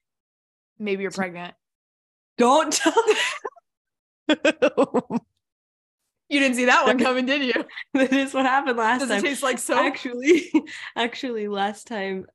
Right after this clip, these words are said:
Speaker 2: uh, C-, when Cece was in town recently, I was telling her that it's always interesting because every time that I found out I've been pregnant,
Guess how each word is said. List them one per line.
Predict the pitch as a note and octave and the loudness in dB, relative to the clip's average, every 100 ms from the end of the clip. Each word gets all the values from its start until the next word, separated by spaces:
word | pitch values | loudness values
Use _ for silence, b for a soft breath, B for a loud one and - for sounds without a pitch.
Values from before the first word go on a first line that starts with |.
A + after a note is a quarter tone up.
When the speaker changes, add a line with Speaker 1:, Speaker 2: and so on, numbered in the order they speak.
| _ | _
Speaker 2:
uh, | G#3 F#3 F3+ | -4 -4 -4
C-, | F#3+ G3+ G3+ | -8 -10 -4
when | G3+ | -4
Cece | G3+ G3+ G3+ | -4 -4 -4
was | G3 | -4
in | F#3+ | -4
town | F#3+ F3 | -6 -6
recently, | F3 F3+ F3 D#3+ D3+ - B B | -6 -8 -8 -8 -10 -14 B B
I | - | 0
was | F#3+ G3 | 2 0
telling | - F#3+ F#3+ | 0 0 0
her | G3 F#3 | 0 -2
that | F3+ E3 | -2 -4
it's | E3+ - | -6 -6
always | F3+ F3 | -6 -4
interesting | F#3 F#3 F#3+ - E3 D#3 E3 B B B - - | -4 -4 -6 -8 -8 -8 -10 B B B -18 -4
because | F#3+ F3+ - | -4 -4 -6
every | F3+ F3+ G#3+ | -6 -4 -8
time | G#3+ - G3+ F#3+ | -8 -10 -8 -6
that | E3+ | -6
I | F3 | -10
found | - E3+ E3+ | -10 -8 -6
out | E3+ | -8
I've | - E3 | -8 -10
been | E3+ E3 | -12 -12
pregnant, | - E3 G#3+ D4+ | -12 -10 -8 -8